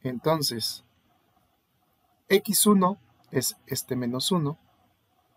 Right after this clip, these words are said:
Este es X dos y este es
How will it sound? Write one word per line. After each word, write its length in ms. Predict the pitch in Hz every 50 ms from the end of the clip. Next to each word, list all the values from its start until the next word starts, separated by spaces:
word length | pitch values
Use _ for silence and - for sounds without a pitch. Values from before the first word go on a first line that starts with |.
| _ _ _ _ _ _ _ _ _ _ _ _ _ _ _ _ _ _ _ _ _ _ _ _ _ _ _ _ _ _ _ _ _ _ _
Este 440 | - 147 156 160 - - - 135 131
es 220 | 123 - - - _ -
X 420 | 127 117 - - 120 117 120 123
dos 560 | - 156 165 170 170 - - - - - - _ _ _ _ _ _ _ _ _ _ _ _ _ _ _ _ _ _ _ _ _ _ _ _ _ _ _ _ _ _ _ _ _ -
y 180 | 165 135 131
este 440 | 135 139 - - - - 143 143 - -
es 340 | 139 131 120 - - -